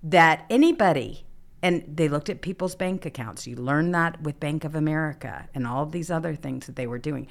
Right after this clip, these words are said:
They're after us, all of us. They want to know the plans to protect surface transportation from potential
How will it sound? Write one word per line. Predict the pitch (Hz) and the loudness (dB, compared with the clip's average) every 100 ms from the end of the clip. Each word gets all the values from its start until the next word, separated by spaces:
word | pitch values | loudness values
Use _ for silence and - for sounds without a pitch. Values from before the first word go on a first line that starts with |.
| - - | -6 2
They're | 311 349 - | 4 4 4
after | 175 220 233 - 107 - - | 4 4 0 -6 -10 -6 -2
us, | 185 - - - - _ | -2 -2 -10 -18 -20 _
all | 220 294 190 | 6 8 6
of | 127 | -2
us. | - - - - _ - - - - - - - - | -8 -16 -20 -20 _ -20 -20 -20 -20 -20 -20 -20 0
They | 185 | 4
want | 196 208 | 6 6
to | 202 | 4
know | 190 175 | 4 2
the | 160 | 0
plans | - 208 220 220 202 | -4 -4 -2 -2 -4
to | - | -6
protect | 190 185 185 180 - | -6 -4 -2 -2 -4
surface | 190 185 185 175 | -2 -2 -2 -6
transportation | - 170 165 165 156 160 175 - 131 | -4 -4 -4 -6 -4 -4 -4 -4 -4
from | 120 123 113 | -4 -6 -6
potential | 120 - 123 117 120 | -10 -8 -8 -8 -12